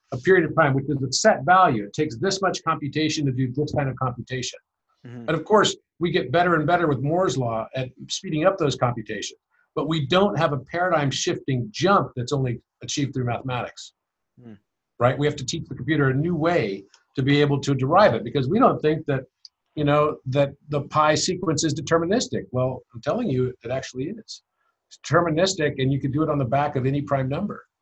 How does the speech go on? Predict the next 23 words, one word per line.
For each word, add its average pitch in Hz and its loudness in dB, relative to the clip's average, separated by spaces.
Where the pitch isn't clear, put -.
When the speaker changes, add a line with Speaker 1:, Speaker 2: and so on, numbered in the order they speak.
Speaker 1:
You 139 0
just 123 2
have 143 0
to 135 -2
know 143 4
how 135 6
the 127 2
relationship 143 2
works. - -18
Speaker 2:
Wow. 117 -6
Speaker 1:
So - -10
that 196 0
means 196 6
that 151 -4
there 165 0
must 180 2
be 165 4
a 151 0
correlate 156 2
in 160 2
the 151 0
universe 139 0
somewhere. 104 -8